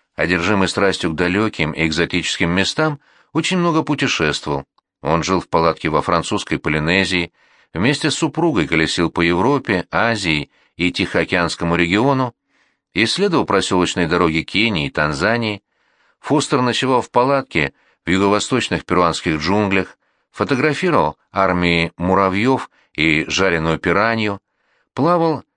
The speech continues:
сорокафутовой китовой акулой в далёких водах Западной Австралии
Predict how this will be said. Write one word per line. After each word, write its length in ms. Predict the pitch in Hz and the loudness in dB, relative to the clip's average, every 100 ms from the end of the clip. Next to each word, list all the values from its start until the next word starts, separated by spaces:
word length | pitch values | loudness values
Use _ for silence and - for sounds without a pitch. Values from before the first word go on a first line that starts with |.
| _ | _
сорокафутовой 840 | - 120 123 151 - 131 151 139 117 | -2 0 2 0 0 -2 0 0 0
китовой 440 | 113 139 131 107 | -2 0 2 2
акулой 540 | 90 101 95 95 85 - _ - | 0 0 2 2 0 -4 _ -10
в 80 | 76 | -2
далёких 440 | 92 90 87 - | 0 2 0 -2
водах 260 | 92 82 76 | 0 0 0
Западной 460 | 87 80 76 82 | 0 0 0 0
Австралии 600 | 82 - 104 113 110 107 | -2 -2 0 0 0 -4